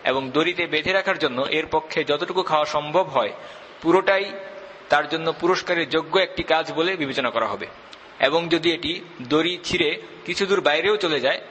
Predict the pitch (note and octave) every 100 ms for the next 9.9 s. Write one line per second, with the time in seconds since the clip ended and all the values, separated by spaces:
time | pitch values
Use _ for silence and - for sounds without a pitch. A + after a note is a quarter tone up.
0 | - - - C#3+ F3+ F3+ F#3 E3 D#3+ E3
1 | - E3+ F3+ E3 D#3 C#3+ D#3+ F3 F3+ E3
2 | D3 D#3 F3 G3+ F3 D#3 D#3 B2+ D3 D#3+
3 | E3 F3 G#3+ F3+ F3 E3+ - E3+ D#3 D#3
4 | F3+ F3 - C#3+ F#3 F3+ D#3+ C3 D#3+ F3
5 | D3 C#3 C3 A#2+ A2 G#2 F#2+ - - -
6 | - D3 D#3 A3 - - - D3 D#3 F3+
7 | D#3+ D3+ D3 D3 C#3 C#3+ C#3+ E3 - -
8 | D#3+ E3 E3 C#3 C3+ C3 B2 A2+ C#3 D3+
9 | D3+ D#3 D3 D#3 F3+ F#3 D#3 C#3 D#3+